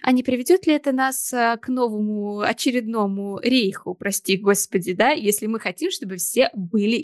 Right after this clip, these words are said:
идеальными, по струночке ходили, шаг влево, шаг вправо, м, э, расстрел, прыжок на месте, попытка улететь.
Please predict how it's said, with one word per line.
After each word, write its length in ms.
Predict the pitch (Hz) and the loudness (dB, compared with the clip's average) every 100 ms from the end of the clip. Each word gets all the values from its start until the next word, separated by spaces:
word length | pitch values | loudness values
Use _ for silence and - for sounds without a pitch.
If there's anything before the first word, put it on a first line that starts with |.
| 202 | -4
идеальными, 720 | 180 190 208 285 262 233 226 - _ | 0 2 2 2 -2 -4 -8 -16 _
по 100 | 220 | 0
струночке 600 | 208 - 226 208 185 - | 2 4 6 6 2 -2
ходили, 580 | 185 196 190 254 339 320 311 - | -4 -4 2 8 8 8 2 -8
шаг 300 | - - - - | -6 -4 -2 0
влево, 180 | 202 | 2
шаг 260 | 202 - 185 | 2 -2 -4
вправо, 760 | - 202 196 190 185 190 190 190 | -4 -2 0 0 2 2 0 -2
м, 200 | 196 196 | -4 -2
э, 380 | 196 196 196 196 | 0 0 0 0
расстрел, 480 | 208 - 262 311 269 | 0 0 0 0 0
прыжок 380 | - 202 202 | -2 -2 -2
на 100 | 196 | -2
месте, 300 | 196 277 - | 0 0 -2
попытка 460 | - 196 - 226 - | -4 0 0 0 0
улететь. 680 | 226 233 254 - 196 185 - | 2 4 4 4 4 4 -6